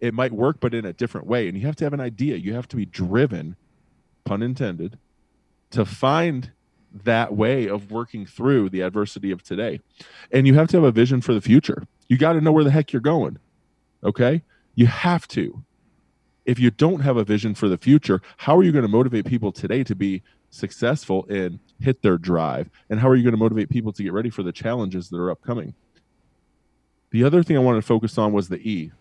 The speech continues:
the excellence. Talked about having a vision, talked about the passion, talked about having an idea. Well, let me tell you,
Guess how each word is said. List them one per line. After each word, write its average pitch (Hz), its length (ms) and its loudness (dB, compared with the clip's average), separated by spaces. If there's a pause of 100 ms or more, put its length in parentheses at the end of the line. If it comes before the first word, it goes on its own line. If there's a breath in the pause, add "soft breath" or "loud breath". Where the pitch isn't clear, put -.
the 71 160 -10
excellence. 73 640 -10 (1300 loud breath)
Talked 143 220 2
about 131 180 2
having 117 240 2
a 92 60 0
vision, 82 380 -2
talked 117 240 0
about 101 180 0
the - 80 -8
passion, 90 460 -4
talked 117 240 0
about 98 140 -4
having 98 260 -6
an 90 80 -8
idea. 80 480 -6 (200 soft breath)
Well, 117 160 4
let 135 220 2
me 139 160 2
tell 131 380 2
you, 85 260 -2